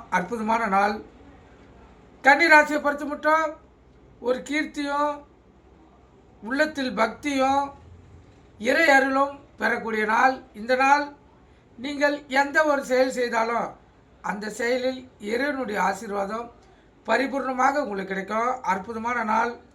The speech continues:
துலா ராசியை பொறுத்த மட்டும் புத்தி கூர்மையும் மன தெளிவும் மன தைரியமும் அதிகமாக இருக்கக்கூடிய நாள். அதனால் துணிந்து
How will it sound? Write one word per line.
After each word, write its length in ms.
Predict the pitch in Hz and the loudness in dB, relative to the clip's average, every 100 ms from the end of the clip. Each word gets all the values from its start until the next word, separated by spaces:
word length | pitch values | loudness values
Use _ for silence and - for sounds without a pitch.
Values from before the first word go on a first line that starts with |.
| _ _ _ - _ _ _ _ - _ - - - - | _ _ _ -20 _ _ _ _ -20 _ -20 -20 -20 -6
துலா 220 | 302 330 320 | 8 10 10
ராசியை 300 | 302 285 294 | 8 6 2
பொறுத்த 240 | 285 285 311 294 | 0 0 -2 -4
மட்டும் 340 | 302 311 320 320 - _ _ _ _ _ _ _ _ _ - | 4 4 4 0 -20 _ _ _ _ _ _ _ _ _ -14
புத்தி 260 | 302 320 330 285 | -12 -6 -8 -6
கூர்மையும் 580 | 294 285 277 269 285 294 - _ _ _ _ _ _ _ _ 190 | -8 -6 -6 -4 -4 -6 -20 _ _ _ _ _ _ _ _ -2
மன 220 | 220 285 302 277 | 2 2 2 0
தெளிவும் 480 | 240 262 247 254 269 - _ _ _ _ _ _ _ - 180 | -2 -2 -4 -6 -8 -16 _ _ _ _ _ _ _ -8 -2
மன 200 | 226 285 262 | 0 0 0
தைரியமும் 640 | 220 220 254 247 233 254 254 - _ _ _ 180 | -4 -4 -4 -6 -6 -10 -12 -20 _ _ _ -2
அதிகமாக 420 | 202 269 247 214 | -2 -4 -2 -2
இருக்கக்கூடிய 440 | 202 196 180 180 180 | -2 -6 -8 -6 -2
நாள். 220 | 202 240 240 - - 175 | 0 0 -2 -8 -8 -6
அதனால் 380 | 190 214 240 233 - _ _ - | -2 -2 -2 -4 -16 _ _ -10
துணிந்து 400 | 285 320 311 311 | -6 -4 -4 -6